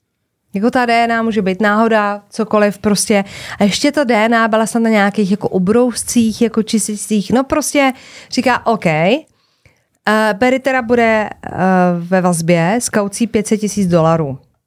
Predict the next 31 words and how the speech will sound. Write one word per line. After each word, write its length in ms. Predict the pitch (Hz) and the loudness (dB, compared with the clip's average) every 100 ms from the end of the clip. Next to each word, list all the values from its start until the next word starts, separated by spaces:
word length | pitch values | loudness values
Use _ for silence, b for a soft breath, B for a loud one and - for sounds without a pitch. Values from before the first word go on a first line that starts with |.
| _ - | _ -4
Tu 100 | 220 | 0
zaplatí, 500 | 202 185 170 175 190 | 0 0 -4 -4 -6
protože 460 | 196 185 180 180 | -6 -2 0 0
Barry 340 | 165 160 165 175 - | 2 2 0 -2 0
je 140 | 190 | 0
v 80 | - | 0
keši. 360 | 240 - - - B B B B B B | -4 -2 -2 -2 B B B B B B
Takže 260 | - 214 233 | -2 0 2
dvacátého 500 | 233 247 277 269 262 | 0 0 -2 0 0
září 320 | 240 233 233 | 0 0 -2
dvacet 360 | 220 220 208 202 | -2 0 0 0
jedna 300 | 196 226 226 | 2 2 2
je 200 | 220 180 | 2 0
na 120 | 196 | -2
kauci 340 | 196 190 175 | -2 -2 -4
propuštěn, 540 | 160 220 262 240 269 240 | -4 -2 -2 0 0 2
z 40 | |
vězení 340 | 214 214 208 | 0 2 0
odchází 420 | 175 - 196 190 196 | -2 -2 0 0 -4
v 40 | |
obklopení 580 | - - 190 185 160 151 | -6 -2 0 2 0 0
těch 180 | 147 - | -4 -4
dcer, 220 | 247 247 | -2 0
má 180 | 226 196 | 0 0
monitorovací 640 | 185 170 170 160 165 - | 0 0 -2 -2 -2 0
náramek 380 | 160 151 147 160 | 2 2 -2 0
na 80 | 185 | 2
noze, 240 | 190 185 | 2 2
nesmí 280 | 165 - 165 | 0 -2 -6
opustit 460 | - 160 - 151 | -6 -8 -6 -6
stát. 340 | - 160 147 | -2 -2 -2